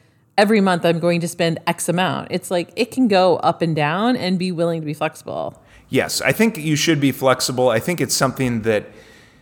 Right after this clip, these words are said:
Speaker 2: because, because you, it's a place where you can, can save money. Yeah, if you have other goals that month, certainly this is the, probably the first place to pull it from.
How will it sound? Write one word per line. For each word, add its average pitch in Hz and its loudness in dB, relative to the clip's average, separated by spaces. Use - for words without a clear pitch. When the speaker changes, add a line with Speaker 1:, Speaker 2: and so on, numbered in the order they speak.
Speaker 2:
because, 170 2
because 185 0
you, 185 -4
it's 151 2
a - -6
place 156 0
where 139 -2
you 135 0
can, 127 -2
can 135 -4
save 127 0
money. 127 -2
Yeah, 151 -2
if 127 -4
you 147 2
have 160 4
other 156 2
goals 156 2
that 117 4
month, 120 -2
certainly 120 0
this 117 0
is 113 -6
the, 107 0
probably 117 0
the 92 -2
first 117 0
place 98 -2
to 104 -4
pull 85 -6
it - -10
from. 62 -10